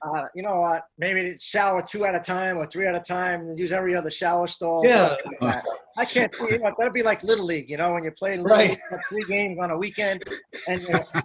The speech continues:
Speaker 1: nine in the morning and you play three games and you're full of dirt and you're still in
Speaker 2: Right.
Speaker 1: your father's car full of dirt, and then you go home and take a shower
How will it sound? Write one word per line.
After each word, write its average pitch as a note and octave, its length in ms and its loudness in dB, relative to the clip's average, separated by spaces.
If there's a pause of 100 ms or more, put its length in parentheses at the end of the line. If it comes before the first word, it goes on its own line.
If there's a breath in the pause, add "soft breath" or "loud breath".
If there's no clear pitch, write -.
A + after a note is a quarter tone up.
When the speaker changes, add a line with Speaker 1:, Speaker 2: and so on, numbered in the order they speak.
(180)
Speaker 1:
nine G3+ 220 2
in F#3+ 80 -2
the F3+ 80 -4
morning G3+ 300 0
and F3+ 140 -6
you F3 80 -6
play F3 180 -6
three G3+ 260 -6
games G3 260 -6
and D#3+ 60 -8
you're D3+ 100 -6
full G#3+ 260 -8
of E3 120 -8
dirt G#3 280 0
and D#3+ 100 -14
you're D3+ 60 -10
still - 220 2
in D#3 60 6
Speaker 2:
Right. C#3+ 60 0
Speaker 1:
your F3 80 -8 (160)
father's F3+ 320 -4
car F#3+ 340 -4
full F#3+ 220 -10
of D3 100 -10
dirt, G3 320 -2
and E3 100 -10
then F3 120 -4
you E3+ 60 -8
go E3 140 -4
home F3+ 220 -4
and D#3+ 60 -12
take F3 160 -10
a E3 40 -8
shower F3+ 420 -4